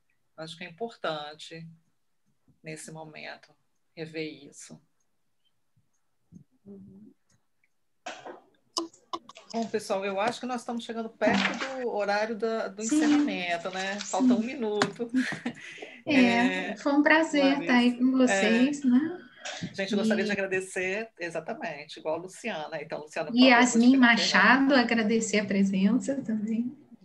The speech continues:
Speaker 1: Uhum,
Speaker 3: que não é
Speaker 1: Letícia.
Speaker 3: autora, não é
Speaker 1: Sim.
Speaker 3: da organização,
Speaker 1: É.
Speaker 3: então, nossa plateia. <laughs> Yasmin e Letícia, muito obrigada.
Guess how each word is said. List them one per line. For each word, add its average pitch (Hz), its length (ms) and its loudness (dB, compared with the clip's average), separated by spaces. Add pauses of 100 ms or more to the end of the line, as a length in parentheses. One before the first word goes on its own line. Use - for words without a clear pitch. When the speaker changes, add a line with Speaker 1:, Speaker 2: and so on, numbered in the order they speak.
(120)
Speaker 1:
Uhum, 170 240 -20
Speaker 3:
que 165 120 -4
não 185 380 2
é 180 200 0
Speaker 1:
Letícia. 185 340 0
Speaker 3:
autora, 269 580 6 (600)
não 226 260 6
é 208 120 8
Speaker 1:
Sim. 185 60 4
Speaker 3:
da 214 120 6
organização, 220 1120 6 (100)
Speaker 1:
É. 233 200 0
Speaker 3:
então, 208 180 2
nossa 233 300 -2
plateia. 254 1000 4
<laughs> - 800 -10
Yasmin 214 480 0
e 226 40 -6
Letícia, 220 640 0
muito 233 240 2
obrigada. 202 800 0